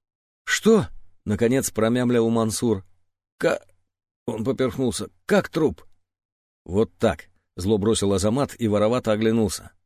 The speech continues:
«Сам посмотри». Волоча ноги, будто дряхлый старик, Мирзоев приблизился к распластанному телу велосипедиста и, нагнувшись,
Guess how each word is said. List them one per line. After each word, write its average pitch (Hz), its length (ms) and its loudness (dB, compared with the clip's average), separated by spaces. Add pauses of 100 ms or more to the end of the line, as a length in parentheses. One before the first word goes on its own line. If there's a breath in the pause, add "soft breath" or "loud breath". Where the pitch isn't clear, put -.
«Сам 143 280 -2
посмотри». 98 520 -4 (560)
Волоча 123 420 2
ноги, 165 280 2
будто 139 340 0
дряхлый 139 400 0
старик, 135 560 -2
Мирзоев 107 560 0
приблизился 127 600 0
к - 80 -8
распластанному 120 800 0
телу 120 260 0
велосипедиста 110 840 -2
и, 123 180 -2
нагнувшись, 123 640 -2